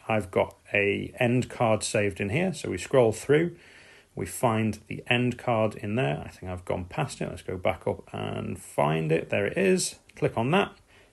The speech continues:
click Add. That will put the end card at the end. We've got a transition that automatically puts in, which works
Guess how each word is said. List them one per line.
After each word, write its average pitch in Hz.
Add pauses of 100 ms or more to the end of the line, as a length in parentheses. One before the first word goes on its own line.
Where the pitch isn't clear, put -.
click -
Add. 175 (1160)
That -
will 104
put -
the 120
end 101
card 95
at -
the - (260)
end. 92
We've 90
got -
a 92
transition 127
that 110
automatically 104
puts -
in, 156
which 101
works 104